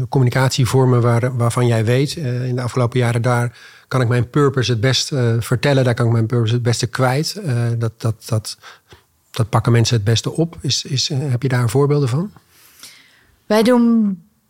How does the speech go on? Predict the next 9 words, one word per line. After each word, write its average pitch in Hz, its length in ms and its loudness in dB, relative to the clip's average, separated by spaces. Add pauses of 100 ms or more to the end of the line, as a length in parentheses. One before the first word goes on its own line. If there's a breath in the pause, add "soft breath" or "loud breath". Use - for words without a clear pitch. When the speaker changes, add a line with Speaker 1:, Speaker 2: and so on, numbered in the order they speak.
(320)
Speaker 2:
behoorlijk 233 580 2
veel 247 240 0
via 214 240 2
LinkedIn, 214 580 0 (300)
Speaker 1:
Mhm. 104 120 -4 (340)
Speaker 2:
omdat 214 360 0
je 214 80 -2
daar 202 220 0
toch 214 200 -6